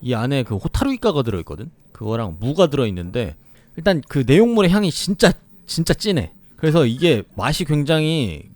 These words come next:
기억에 남는 맛이야. 그리고 호타루이카 맛만 너무 강하면은 되게 물릴 수 있는데 저 무 단맛도 되게 좋았고, 요게 근데 이제 <laughs> 또 기억에 남는 게 뭐냐면은 온도.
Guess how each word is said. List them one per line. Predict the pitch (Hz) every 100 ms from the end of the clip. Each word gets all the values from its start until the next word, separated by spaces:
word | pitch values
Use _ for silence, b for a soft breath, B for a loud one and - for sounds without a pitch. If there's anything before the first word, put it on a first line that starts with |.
| _
기억에 | - 151 226 214
남는 | 143 110 139 135
맛이야. | 110 90 85 76 -
그리고 | 113 131 139
호타루이카 | 185 220 214 185 - 185 170 156
맛만 | 110 135 175 131
너무 | 139 143
강하면은 | 110 113 113 107 135 107 85
되게 | - 123
물릴 | 110 113 120
수 | -
있는데 | 101 92 90 107
저 | 82 87
무 | 95 175 -
단맛도 | 113 127 - 110
되게 | 101
좋았고, | 95 85 76 - 95 69 B B B B B B -
요게 | 143 180 180
근데 | 160 143 127
이제 | 110 127 117 107 95
<laughs> | - 117 - - - - - - -
또 | 269
기억에 | - 156 185 160
남는 | 113 143
게 | 143
뭐냐면은 | 104 95 92 104 123 78 78
온도. | 131 156 123